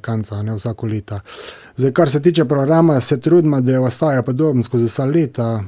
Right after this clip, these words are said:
Tole je bolj kot odpičen program, bolj paše na, rad bi bil normalen festival. Kar se pa tiče publike, je bilo pa včasih verjetno malo več, no, publike, vsaj po slikah sodeč. Eh,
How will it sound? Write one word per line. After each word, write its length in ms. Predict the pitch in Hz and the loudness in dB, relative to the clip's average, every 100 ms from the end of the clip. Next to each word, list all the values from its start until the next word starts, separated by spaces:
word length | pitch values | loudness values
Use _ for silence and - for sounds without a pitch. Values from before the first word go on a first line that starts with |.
| - | -6
Tole 260 | - 135 127 | -2 2 2
je 40 | |
bolj 240 | 120 143 | 2 2
kot 200 | 127 123 | 2 2
odpičen 640 | 123 113 143 123 110 110 107 | 2 0 -4 -2 -2 0 -2
program, 640 | 120 113 127 127 113 107 | -2 0 0 2 0 0
bolj 120 | 120 107 | -2 -2
paše 300 | 123 104 104 | -4 -4 -4
na, 360 | 104 107 107 | -4 -4 -6
rad 140 | 107 107 | -6 -8
bi 80 | 101 | -6
bil 100 | 110 | -6
normalen 300 | 104 101 104 | -4 -4 -6
festival. 480 | 98 98 110 101 95 - | -8 -10 -8 -6 -8 -6
Kar 140 | - 170 | 0 2
se 120 | 160 | 4
pa 80 | 151 | 4
tiče 260 | 180 160 151 | 4 4 6
publike, 400 | 180 175 143 143 | 6 6 4 2
je 100 | 143 | 2
bilo 160 | 143 | 2
pa 120 | 147 | 0
včasih 460 | 131 165 147 143 117 - - _ - | 2 2 2 0 -4 -10 -18 _ 0
verjetno 460 | 151 175 - 143 | 4 4 4 2
malo 320 | 139 147 151 | 4 4 4
več, 380 | 143 160 160 - | 4 2 0 0
no, 240 | 123 131 139 123 | 2 2 0 -2
publike, 480 | 131 117 110 117 113 113 113 101 - | 0 0 0 -4 -4 -4 -4 -6 -10
vsaj 220 | - 135 | 0 0
po 80 | 117 | 2
slikah 340 | 107 135 120 98 | -2 -2 -2 -4
sodeč. 540 | 113 107 120 - - - - - - - - | -4 -2 -4 -4 -12 -16 -20 -20 -20 -12 -4
Eh, 420 | 113 107 107 | -2 -2 0